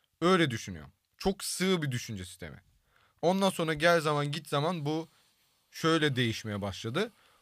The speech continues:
Onu bıraktım ben. Onu attım. Daha çok renk olsun. İşte film gibi. Veya öyle bir bulut gibi düşün. Hani, e, yeni bir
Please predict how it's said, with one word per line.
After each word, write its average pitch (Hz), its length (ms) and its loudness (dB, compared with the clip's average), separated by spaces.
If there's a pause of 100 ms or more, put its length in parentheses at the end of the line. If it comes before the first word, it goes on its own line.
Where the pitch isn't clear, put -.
(140)
Onu 175 260 4
bıraktım 165 500 6
ben. 220 220 0 (480)
Onu 151 220 0
attım. 175 480 2 (380)
Daha 175 200 6
çok 202 320 -2 (440)
renk 147 320 0
olsun. 101 460 -6 (540)
İşte 110 320 -10 (320)
film 139 360 -2
gibi. 101 360 -4 (480)
Veya 151 340 2 (1900)
öyle 151 340 0
bir 135 200 -4
bulut 165 280 -2
gibi 113 180 -6
düşün. 107 180 -8
Hani, 143 320 -2
e, 135 80 0 (380)
yeni 135 300 -4
bir 131 220 -4